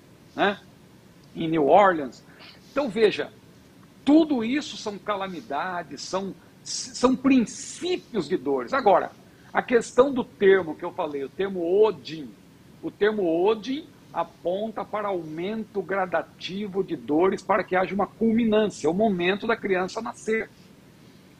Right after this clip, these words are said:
Então, veja, nós sabemos que tudo caminha para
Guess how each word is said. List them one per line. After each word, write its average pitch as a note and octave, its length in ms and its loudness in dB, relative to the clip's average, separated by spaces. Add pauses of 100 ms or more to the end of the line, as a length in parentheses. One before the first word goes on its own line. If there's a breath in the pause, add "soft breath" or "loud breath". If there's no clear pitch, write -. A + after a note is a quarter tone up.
(100)
Então, G3 340 4
veja, D#3 380 2
nós F3+ 500 0
sabemos E3+ 1000 -4 (760)
que A3 480 2 (400)
tudo D4+ 360 8
caminha F#3+ 600 -4
para D#3+ 340 -2